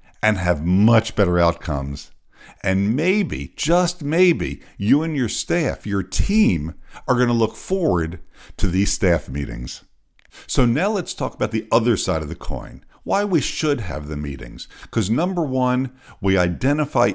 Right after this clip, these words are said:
issues in the office. And when we identify the issues, as a team, we can create the solutions so those problems don't continue to occur. We can make the office flow better.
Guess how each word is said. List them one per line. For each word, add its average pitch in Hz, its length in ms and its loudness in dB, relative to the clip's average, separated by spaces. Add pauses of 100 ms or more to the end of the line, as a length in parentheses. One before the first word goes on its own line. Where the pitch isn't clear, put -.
issues 110 520 2
in 92 120 0
the 87 120 0
office. - 680 -8 (580)
And 117 180 2
when 101 120 2
we 98 120 2
identify 107 680 2
the 85 180 0
issues, 80 540 -2 (360)
as 101 200 -2
a 87 80 0
team, 120 500 2
we 104 100 2
can 101 200 -2
create 110 540 2
the 156 100 0
solutions 92 920 0 (520)
so 110 240 2
those 120 420 4
problems 110 560 0
don't 104 320 0
continue 98 520 0
to 85 180 4
occur. - 480 -2 (1000)
We 92 80 -4
can 85 200 -2
make 90 200 -2
the 95 100 -4
office 80 340 -6
flow 87 400 0
better. 71 480 -2